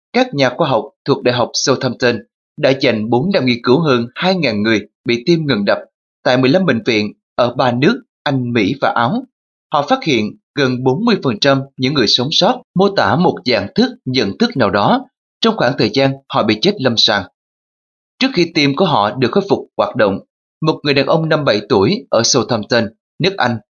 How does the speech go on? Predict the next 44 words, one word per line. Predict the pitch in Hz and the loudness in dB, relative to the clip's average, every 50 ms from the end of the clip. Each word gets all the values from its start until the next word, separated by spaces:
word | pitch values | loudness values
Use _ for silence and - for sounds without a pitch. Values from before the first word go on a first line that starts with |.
| _ _ _ _ - | _ _ _ _ -2
thậm | 165 139 139 139 | -2 -2 0 2
chí | - 147 151 220 254 254 - | 2 4 4 4 2 0 -2
còn | - 120 107 101 | -2 -2 0 0
nhớ | 104 117 143 - - | 2 2 0 0 2
việc | 139 117 101 - - _ _ _ _ _ - | 0 0 0 -2 -6 _ _ _ _ _ -2
hôn | 170 165 156 143 | -2 -2 0 2
đã | 135 120 120 196 208 - | 0 2 0 0 -2 -2
hoàn | - 143 131 120 117 - | -2 -2 0 -2 -2 -2
toàn | - 123 120 117 110 - _ _ - - | 0 0 0 0 -2 -6 _ _ -6 -4
thoát | 147 151 | -4 -2
xác | - - 139 165 185 - _ _ _ - | -2 -2 -2 -2 -2 -4 _ _ _ -2
và | 139 127 120 120 - | 0 0 0 0 0
quan | 165 147 | 0 0
sát | - - 175 226 240 - | 2 2 2 0 0 0
quá | 220 - - | -2 0 2
trình | - 120 110 107 104 - _ _ _ - | 2 2 2 0 -2 -8 _ _ _ -4
các | - 240 - - | -4 -2 -2 0
nhân | 147 131 117 | 0 -2 0
viên | - 135 120 | 0 -2 0
y | - 120 117 - | 0 -2 0 0
tế | 123 113 120 185 262 277 277 - _ - | 0 2 4 4 4 4 2 -2 _ -4
nỗ | 139 127 113 127 | -2 0 2 2
lực | 185 165 135 - - | 2 0 -2 -4 -6
hồi | - - - 123 113 107 - | -12 -4 0 2 2 2 2
tỉnh | - 113 - 175 | 0 -2 0 0
mình | 175 127 104 101 98 | 0 0 0 0 0
như | 101 120 110 - | 0 0 0 0
thế | 156 160 | 0 0
nào. | 135 110 101 90 - _ _ _ _ _ _ _ _ _ _ _ _ _ - 127 | 0 0 0 -2 -4 _ _ _ _ _ _ _ _ _ _ _ _ _ -10 -2
Dù | 131 156 151 | 0 0 0
bất | 156 226 214 - | 0 -2 -4 -2
tỉnh | - 120 143 190 | -2 -2 0 2
nhân | 202 160 135 | 2 0 2
sự | - - 131 110 104 107 107 - _ _ _ - | 0 2 2 2 2 2 0 -4 _ _ _ -2
và | 135 123 123 | -2 -2 0
chết | - 190 247 247 - | 0 -2 -2 0 0
trong | 160 135 117 | 0 0 2
vòng | 101 123 107 101 95 95 | 2 0 0 0 0 -2
ba | 120 117 117 - | -2 -2 0 0
phút, | - 254 254 - _ _ _ _ _ _ _ _ _ - | 0 0 0 -4 _ _ _ _ _ _ _ _ _ -2
người | 160 160 | -2 0
đàn | 156 165 | 0 2
ông | 165 214 208 180 | 2 2 0 0
này | 143 127 117 113 | 0 0 0 0